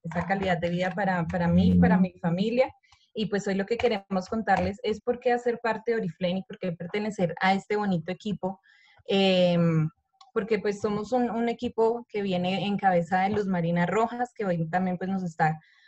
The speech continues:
acompañando en, en nuestra, en nuestra sala. Em,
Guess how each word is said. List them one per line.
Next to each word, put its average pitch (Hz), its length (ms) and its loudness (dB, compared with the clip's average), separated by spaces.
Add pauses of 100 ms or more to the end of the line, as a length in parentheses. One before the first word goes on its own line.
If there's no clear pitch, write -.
(140)
acompañando 180 920 2
en, 180 400 0
en 175 140 2
nuestra, 160 680 2 (760)
en 196 180 2
nuestra 170 380 2
sala. 240 600 2 (960)
Em, 175 1000 2